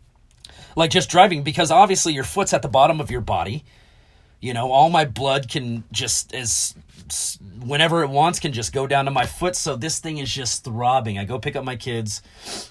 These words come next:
the day I hurt myself. Excuse me. I don't know why I'm sniffling so much.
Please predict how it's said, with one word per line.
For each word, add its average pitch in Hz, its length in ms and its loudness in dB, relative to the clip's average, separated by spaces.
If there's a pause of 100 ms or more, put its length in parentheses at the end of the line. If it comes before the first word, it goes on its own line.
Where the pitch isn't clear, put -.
(120)
the 123 100 -8
day 120 200 -4
I 127 60 -2
hurt 120 180 -6
myself. - 880 -6 (580)
Excuse 151 300 -6
me. 90 160 -12
I 110 80 -2
don't 139 100 -2
know 127 100 -6
why 123 180 -4
I'm 107 120 -4
sniffling 98 460 -8
so - 160 -8
much. - 380 -12